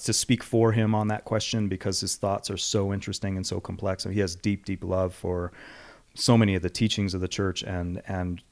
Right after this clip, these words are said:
and I mentioned yesterday at B Y U that he speaks with reverence in a lot of ways about the education that he got at B Y U and the love of literature that he developed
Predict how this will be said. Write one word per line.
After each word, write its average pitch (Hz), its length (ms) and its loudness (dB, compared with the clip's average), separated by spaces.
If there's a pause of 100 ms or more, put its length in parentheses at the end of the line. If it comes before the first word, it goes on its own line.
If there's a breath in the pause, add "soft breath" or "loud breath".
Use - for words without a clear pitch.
(280)
and 101 120 2
I 95 120 4
mentioned 107 380 2
yesterday 98 380 0
at 87 80 -6
B 95 100 -2
Y 90 120 0
U 90 120 -2
that 90 140 -2
he 85 40 -2
speaks - 440 -4
with 87 260 -6 (640 loud breath)
reverence 101 540 6
in 95 40 0
a 90 60 0
lot 90 160 0
of 87 60 0
ways 87 180 -4
about 90 400 -4 (220)
the 90 400 -2
education 95 580 -2
that 92 80 -4
he 90 80 -4
got 92 160 -2
at - 240 -10
B 98 100 0
Y 90 140 0
U 92 160 -2
and 90 80 -4
the 90 60 -4
love 92 240 2
of 90 100 -4
literature 92 600 -4
that - 180 -10
he 98 100 -6
developed 90 560 -6